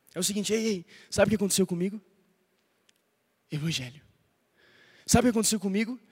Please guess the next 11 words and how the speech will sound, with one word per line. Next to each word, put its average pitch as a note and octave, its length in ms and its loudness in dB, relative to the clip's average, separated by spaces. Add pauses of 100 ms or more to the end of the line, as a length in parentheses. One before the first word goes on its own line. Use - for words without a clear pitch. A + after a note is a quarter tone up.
(100)
Eu F3 60 -4
estava F#3+ 240 0
perdido F3+ 340 -2
e - 20 -6
fui F3 120 -6
encontrado. C#3 480 -8 (420)
Evangelho." C3 540 -8 (1900)
Evangelho E3 720 -2 (300)
é C#3+ 100 -8
boa C#3+ 200 -2
notícia. C3+ 540 -6